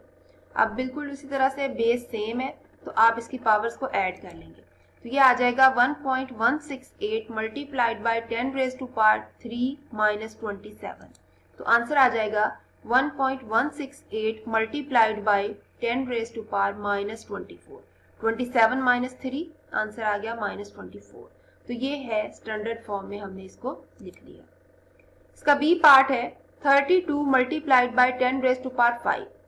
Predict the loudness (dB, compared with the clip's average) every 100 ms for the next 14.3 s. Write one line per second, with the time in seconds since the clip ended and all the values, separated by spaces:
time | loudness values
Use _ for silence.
0 | _ -12 -6 -4 -4 -4 -4 -6 -2 -2
1 | -2 -2 -4 -2 -2 -2 -8 -8 -6 -4
2 | -4 -2 -4 -4 -10 -10 -8 -4 -4 -4
3 | -8 -8 -8 -8 -6 -6 -8 -16 _ 0
4 | 0 2 4 4 2 -2 -2 -2 -4 -4
5 | -4 -2 -2 -2 -6 -8 -2 0 -2 -6
6 | -10 -4 -4 -4 -6 -6 -4 0 4 6
7 | 4 0 -4 -2 -4 -6 -16 _ _ _
8 | _ _ _ _ _ _ _ _ -20 _
9 | _ -20 0 4 6 6 6 4 4 0
10 | 0 2 2 0 0 0 4 4 4 4
11 | 4 0 -2 0 -2 -2 -2 2 2 2
12 | 0 0 -6 -12 -6 0 0 0 0 0
13 | 0 -2 -2 -4 -2 -2 -2 -2 0 0
14 | 2 0